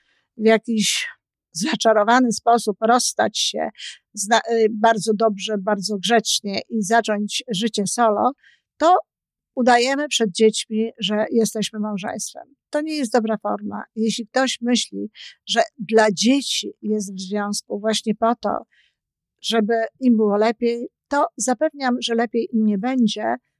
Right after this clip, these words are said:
dlatego że one mnóstwo rzeczy, tak jak już mówiłam wcześniej, czują, a może być i tak, że kiedyś w przyszłości nawet, no, same będą powielać ten model,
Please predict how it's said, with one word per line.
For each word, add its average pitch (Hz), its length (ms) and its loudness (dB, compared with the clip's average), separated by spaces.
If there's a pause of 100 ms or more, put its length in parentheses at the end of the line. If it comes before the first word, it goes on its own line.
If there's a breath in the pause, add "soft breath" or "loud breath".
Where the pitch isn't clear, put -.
(120)
dlatego 226 320 2
że 220 140 -4
one 214 240 0
mnóstwo 214 500 0
rzeczy, 214 320 -2
tak 214 140 -4
jak 214 120 -2
już 220 160 -8
mówiłam 208 300 0
wcześniej, 214 400 -6
czują, 233 400 0 (520 loud breath)
a 302 220 4 (120)
może 370 320 2
być - 240 -4
i 294 80 -8
tak, 214 320 -2 (180)
że - 180 -6
kiedyś 285 420 0
w - 60 -14
przyszłości 240 920 -2 (180)
nawet, 214 500 -2 (600 loud breath)
no, 247 180 6 (120)
same 247 520 2
będą 208 400 0
powielać 220 560 4
ten 214 200 0
model, 220 460 2